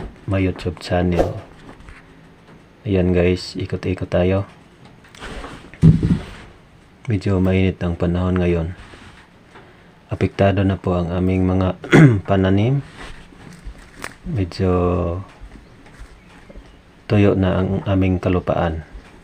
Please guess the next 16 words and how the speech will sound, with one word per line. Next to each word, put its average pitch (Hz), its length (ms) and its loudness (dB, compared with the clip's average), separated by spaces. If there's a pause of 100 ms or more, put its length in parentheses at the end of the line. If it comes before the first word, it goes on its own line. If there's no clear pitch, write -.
(1160)
Namamatay 92 560 0
na 92 80 2
ang 87 160 0
aming 90 220 0
mga 87 180 -2
pananim. 90 560 0 (3000)
Yan 98 240 2
ang 90 160 2
aming 90 320 0
pangunahing 90 480 0
problema 90 640 0 (320)
kung 90 240 0
panahon 92 640 2
ng 90 400 -4
summer 90 320 0
season. 85 480 -2